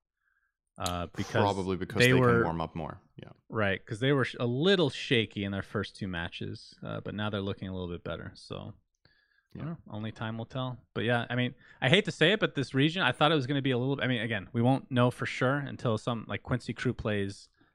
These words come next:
Speaker 1: uh, E G, but I thought there would be a little bit more, uh,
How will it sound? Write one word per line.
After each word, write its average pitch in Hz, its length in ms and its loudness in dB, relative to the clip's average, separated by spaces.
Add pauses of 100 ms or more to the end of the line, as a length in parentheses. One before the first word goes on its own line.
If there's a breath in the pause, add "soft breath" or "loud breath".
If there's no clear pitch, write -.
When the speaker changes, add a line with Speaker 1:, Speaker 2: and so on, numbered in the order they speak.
(120)
Speaker 1:
uh, 92 160 -2
E 113 140 -2
G, 117 260 -2
but 107 340 0 (360)
I - 80 -2
thought 147 260 2
there 156 120 2
would 123 120 2
be 135 80 2
a 120 80 4
little 131 220 2
bit 127 140 0
more, 110 560 -2 (840)
uh, 92 400 -6